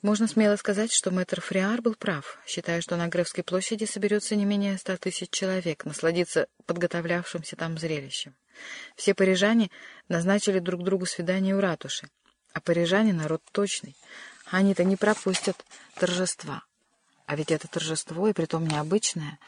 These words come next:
казнь человека, возбудившего такие страсти, что одни его клянут, другие славят, а большинство испытывают к нему жалость. Зритель, которому удалось выбраться на Гревскую площадь, либо с набережной у кабачка образ Богоматери,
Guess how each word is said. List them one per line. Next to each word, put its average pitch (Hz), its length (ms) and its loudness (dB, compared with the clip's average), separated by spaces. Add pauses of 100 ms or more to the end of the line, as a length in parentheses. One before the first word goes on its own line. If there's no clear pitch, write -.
(420)
казнь 175 400 4
человека, 170 640 4
возбудившего 165 640 -4
такие 170 340 -2
страсти, 202 600 0 (280)
что - 200 2
одни 196 300 6
его 190 260 2
клянут, 214 360 6
другие 180 340 2
славят, 214 420 2 (120)
а 156 80 -6
большинство 170 640 -4 (420)
испытывают - 560 -2
к - 80 -12
нему 160 240 -4
жалость. - 560 -10 (1500)
Зритель, 247 360 4
которому 233 440 8
удалось 220 380 6
выбраться 220 340 6
на 202 120 4
Гревскую 208 460 4
площадь, 240 580 2 (300)
либо 214 340 6
с - 120 0
набережной 180 560 2
у - 20 -2
кабачка 180 520 -2
образ 170 280 -2
Богоматери, 185 800 0